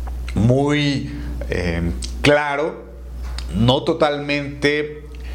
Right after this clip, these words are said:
escrito, definido a profundidad, pero esta es una idea y es un ejemplo.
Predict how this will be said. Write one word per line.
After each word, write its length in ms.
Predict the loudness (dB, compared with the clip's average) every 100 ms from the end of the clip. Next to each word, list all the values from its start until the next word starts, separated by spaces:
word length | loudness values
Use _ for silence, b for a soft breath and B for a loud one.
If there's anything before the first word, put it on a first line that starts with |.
| B B -6
escrito, 1300 | 0 0 0 -4 0 0 0 -2 0 2 4 4 2
definido 840 | 0 -2 -4 0 0 2 2 2
a 120 | 0 -2
profundidad, 680 | -6 -2 0 2 2 -2 -2
pero 240 | -2 -2 -8 -10 -2
esta 260 | 0 0 -6
es 120 | -4
una 160 | -2 0
idea 260 | 0 -2 -2
y 160 | 0
es 140 | 0 -2
un 100 | -4
ejemplo. 400 | 0 -2 -2